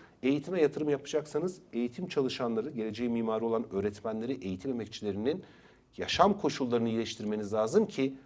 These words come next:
o kişi mental olarak o ortama hazır olsun, daha iyi çocuklar yetiştirsin, daha özgüvenli çocuklar yetiştirsin. Bu ülkenin çocuklarına da gerçekten bilimsel bir eğitim ortamı sağlamanız lazım. Hurafelerle dolu değil, gericilikle dolu değil.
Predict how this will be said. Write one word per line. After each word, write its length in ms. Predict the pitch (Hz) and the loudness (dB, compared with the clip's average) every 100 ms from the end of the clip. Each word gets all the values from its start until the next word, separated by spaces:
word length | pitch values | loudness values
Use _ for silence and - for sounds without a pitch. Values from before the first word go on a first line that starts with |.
| - | -2
o 120 | 139 | -2
kişi 200 | 131 - 131 | 0 0 2
mental 300 | 120 123 160 | 2 4 6
olarak 340 | 131 120 117 | 8 6 4
o 120 | 110 | 4
ortama 280 | 101 104 95 | 4 2 -6
hazır 200 | 90 87 | -6 -4
olsun, 360 | 87 - 131 131 - - | -4 -4 -6 -6 -10 -4
daha 180 | 110 | 2
iyi 140 | 147 110 | 4 2
çocuklar 400 | 98 - - 87 | -4 -6 -2 -2
yetiştirsin, 480 | 87 - - 123 110 | -2 -8 -8 -4 -2
daha 180 | 101 147 | 4 4
özgüvenli 420 | 117 101 90 87 | 4 0 -2 -2
çocuklar 300 | 80 - 80 | -8 -6 -6
yetiştirsin. 540 | 80 - 98 - 185 - - - 190 | -6 -8 -10 -6 -6 -6 -20 -2 6
Bu 120 | 175 | 6
ülkenin 240 | 160 165 | 6 -2
çocuklarına 560 | 156 139 143 151 165 170 | 0 -2 2 2 4 4
da 180 | 170 - - - | 2 -2 -18 -10
gerçekten 680 | - 165 147 - 170 151 113 | -8 -4 -4 0 -2 0 -2
bilimsel 580 | 131 139 - 170 190 139 | 2 2 4 6 6 4
bir 200 | 131 127 | 0 2
eğitim 380 | 113 104 110 | -2 -2 -4
ortamı 300 | 98 92 95 | -4 -4 -6
sağlamanız 520 | 87 95 87 87 92 104 | -6 -6 -4 -4 -2 2
lazım. 200 | 131 120 | 2 0
Hurafelerle 640 | 107 123 117 113 107 101 | 4 2 4 0 2 2
dolu 220 | 95 95 | 0 -2
değil, 180 | 92 110 | -2 -2
gericilikle 580 | 107 104 104 95 101 95 | 0 0 0 -2 -4 -2
dolu 200 | 90 87 | -2 -2
değil. 200 | 117 | -2